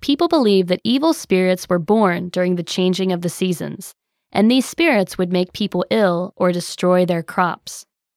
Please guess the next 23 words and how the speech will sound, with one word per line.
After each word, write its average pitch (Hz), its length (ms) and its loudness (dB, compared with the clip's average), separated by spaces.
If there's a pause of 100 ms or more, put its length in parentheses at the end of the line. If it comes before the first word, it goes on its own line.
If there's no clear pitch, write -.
(200)
To 254 120 -6
protect 285 420 -2
themselves, 165 640 -4 (260)
they 202 100 0
created 233 480 2
a 233 80 6
special 320 540 0
event 175 480 0 (200)
to - 220 -6
exorcise 277 800 -2
a 190 60 -2
symbolic 175 760 -2
evil 202 280 -2
spirit, - 600 -4 (260)
or 165 140 -4
demon. 165 580 -4 (580)
Now, 196 280 0
before 214 480 0
we 349 120 0
go 311 200 2
into 214 180 0
more 185 160 2
detail, 175 580 -4